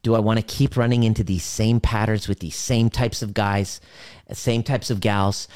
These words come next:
and keep blaming them and saying, 'Oh, maybe one day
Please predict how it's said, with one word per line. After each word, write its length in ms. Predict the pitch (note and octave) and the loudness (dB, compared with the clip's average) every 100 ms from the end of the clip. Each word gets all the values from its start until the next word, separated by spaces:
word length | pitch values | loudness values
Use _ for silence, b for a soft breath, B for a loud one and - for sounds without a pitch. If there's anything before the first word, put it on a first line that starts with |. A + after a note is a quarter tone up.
| B | B
and 160 | G#2 G2 | -4 -2
keep 280 | - F#3 D#3 | -2 -2 0
blaming 420 | A#2+ C3+ D3 C3+ | 0 2 2 2
them 400 | A#2 G#2 D3 D#3+ | 2 0 -2 -4
and 200 | - B2 | -2 -2
saying, 260 | - C#3+ C#3 | 0 -2 -2
'Oh, 640 | F3 F#3+ F#3+ F#3+ F#3 F3+ - B B B - | 2 4 4 2 0 -2 -8 B B B -2
maybe 340 | F#3+ G3+ G3 | 0 2 0
one 300 | F#3 G3 G3 | 0 0 0
day 380 | F#3+ E3 D3+ | 2 2 2